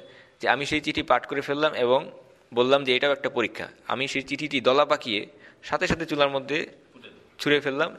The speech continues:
এবং পুড়িয়ে ফেললাম। তো একইভাবে যে সমস্ত ভাইদের ক্ষেত্রে যারা পূর্বের সঙ্গী সাথী তারা আগে স্মৃতিগুলো স্মরণ করিয়ে দিয়ে গুনার দিকে আবার নিয়ে আসতে যাচ্ছে, তাদের ক্ষেত্রে এরকমভাবেই কঠিন হতে হবে। এবং পূর্বের গুনাহের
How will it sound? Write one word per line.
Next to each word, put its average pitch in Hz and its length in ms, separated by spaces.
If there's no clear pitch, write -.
এবং 123 240
পুড়িয়ে 131 200
ফেললাম। 80 300
তো - 80
একইভাবে 160 640
যে 139 260
সমস্ত 156 460
ভাইদের 135 300
ক্ষেত্রে 127 400
যারা 123 240
পূর্বের 156 320
সঙ্গী 139 220
সাথী 123 240
তারা 120 180
আগে 143 220
স্মৃতিগুলো 143 800
স্মরণ 139 280
করিয়ে 139 220
দিয়ে 123 160
গুনার 123 260
দিকে 123 180
আবার 120 180
নিয়ে 127 140
আসতে 120 160
যাচ্ছে, 120 280
তাদের 135 160
ক্ষেত্রে 151 400
এরকমভাবেই 147 720
কঠিন 127 240
হতে 107 180
হবে। 87 200
এবং 127 200
পূর্বের 170 280
গুনাহের 160 340